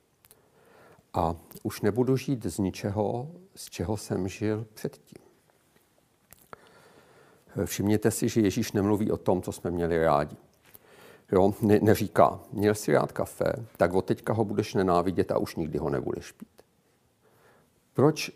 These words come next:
tohle to nemá na mysli? Protože o kafe vůbec nejde.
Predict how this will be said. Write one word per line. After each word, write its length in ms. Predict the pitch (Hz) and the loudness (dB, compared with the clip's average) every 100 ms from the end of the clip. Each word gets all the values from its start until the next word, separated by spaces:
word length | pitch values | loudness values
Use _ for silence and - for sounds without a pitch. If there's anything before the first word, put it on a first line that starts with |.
| - | 0
tohle 260 | 101 101 | 2 4
to 140 | - 87 | 2 2
nemá 320 | 85 82 76 | 2 4 2
na 100 | 71 | 0
mysli? 400 | - - - - _ _ _ _ _ _ _ _ _ | -4 -10 -14 -18 _ _ _ _ _ _ _ _ _
Protože 640 | - 101 - 131 147 135 135 - - _ _ _ _ _ - - | -2 0 2 4 6 4 2 -16 -20 _ _ _ _ _ -20 -2
o 100 | 98 | -2
kafe 360 | - 110 - | 0 0 2
vůbec 580 | 113 98 113 107 127 - | 2 0 -4 -2 -4 -4
nejde. 260 | 113 107 | -6 -6